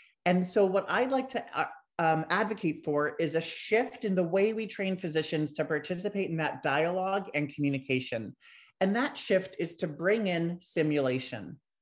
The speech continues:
Physicians, nurses, paramedics, respiratory therapists,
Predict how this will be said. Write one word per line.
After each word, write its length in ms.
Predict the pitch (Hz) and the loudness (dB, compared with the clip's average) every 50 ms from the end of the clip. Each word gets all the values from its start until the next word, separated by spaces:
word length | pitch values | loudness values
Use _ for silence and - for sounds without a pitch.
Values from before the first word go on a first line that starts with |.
| _ _ _ _ _ | _ _ _ _ _
Physicians, 720 | - 175 156 175 185 190 - 214 208 208 208 208 196 - - _ _ _ _ | -2 0 0 0 0 0 0 0 0 0 -2 -4 -6 -10 -16 _ _ _ _
nurses, 720 | - 160 165 175 175 170 - 185 180 175 175 165 165 165 - _ _ _ - | -2 0 2 2 0 0 0 2 2 2 2 0 -2 -6 -10 _ _ _ -6
paramedics, 640 | - 190 190 196 190 180 170 165 165 165 160 - - - - _ - | 0 2 2 4 4 4 2 2 2 0 -2 -6 -12 -18 -14 _ -2
respiratory 540 | 156 170 170 - 196 185 - 185 185 180 | -2 -2 -2 -2 -6 -4 -2 -2 -2 -2
therapists, 540 | 180 180 156 151 151 151 - 156 156 - - | -2 -2 -2 -2 -2 -2 -4 -4 -6 -6 -10